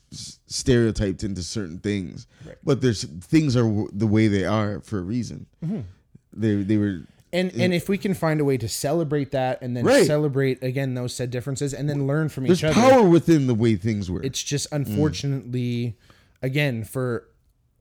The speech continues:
Speaker 2: either just natural reasons or other reasons where
Speaker 1: Right.
Speaker 2: there's n-, more nefarious p-,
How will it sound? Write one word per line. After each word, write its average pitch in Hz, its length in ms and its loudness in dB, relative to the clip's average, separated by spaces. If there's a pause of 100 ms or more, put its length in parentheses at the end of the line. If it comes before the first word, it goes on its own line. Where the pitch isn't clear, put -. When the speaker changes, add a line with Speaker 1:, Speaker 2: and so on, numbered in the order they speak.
(400)
Speaker 2:
either 143 240 0
just 131 200 -4
natural 147 420 -2
reasons 147 460 -2
or 127 380 -4
other 180 260 6
reasons 123 500 -2
where 104 100 2
Speaker 1:
Right. 104 100 4
Speaker 2:
there's 123 160 -4
n-, 135 220 -4
more 143 220 2
nefarious 143 600 -2
p-, 143 220 -8